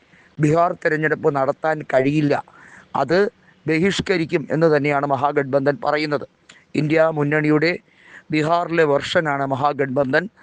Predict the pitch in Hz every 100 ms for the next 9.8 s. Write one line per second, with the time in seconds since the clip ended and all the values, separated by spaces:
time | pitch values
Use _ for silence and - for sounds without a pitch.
0 | - - - 147 156 160 156 139 143 147
1 | 156 143 135 135 135 139 135 120 131 135
2 | 143 170 156 151 160 160 170 139 143 156
3 | 147 143 - 147 156 202 - 139 160 160
4 | 156 - - _ - - - - - -
5 | _ _ - 175 - 214 175 156 156 147
6 | - _ _ _ _ _ - 147 151 147
7 | 160 147 156 143 - - 151 151 143 -
8 | 127 127 120 - 151 143 180 - _ -
9 | - - 208 240 170 160 147